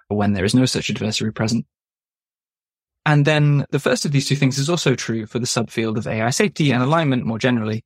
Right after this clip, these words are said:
that there's often implicitly a human in the mix here. So no doubt many of you have seen this nice little gif of this kind of sausage leg who's been kind of taught to do a backflip from, by kind of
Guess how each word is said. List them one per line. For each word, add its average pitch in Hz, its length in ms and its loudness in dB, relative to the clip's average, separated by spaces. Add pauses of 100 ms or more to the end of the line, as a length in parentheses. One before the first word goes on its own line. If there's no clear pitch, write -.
(220)
that 147 160 2
there's 165 160 2
often 175 380 2 (160)
implicitly 131 720 0
a 127 40 -4
human 131 320 2
in 107 100 -6
the 110 80 -8
mix 143 240 -14
here. 107 220 -10 (220)
So - 140 -10 (300)
no 131 160 2
doubt 113 180 0
many 113 300 2
of 110 100 -4
you 113 120 0
have 110 100 -6
seen 113 220 2
this 107 180 -2
nice 110 220 -4
little 113 160 0
gif 110 280 -2
of 107 120 -8
this 110 200 -6
kind 110 180 -4
of 110 120 -10 (500)
sausage 170 480 2
leg 151 380 0
who's 123 160 0
been 120 240 0
kind 113 180 -2
of 107 100 -10
taught - 260 -2
to 123 80 -4
do 110 300 -4
a - 80 -8
backflip 131 420 0 (280)
from, 104 400 0 (100)
by 110 200 0
kind 110 200 -6
of 110 80 -10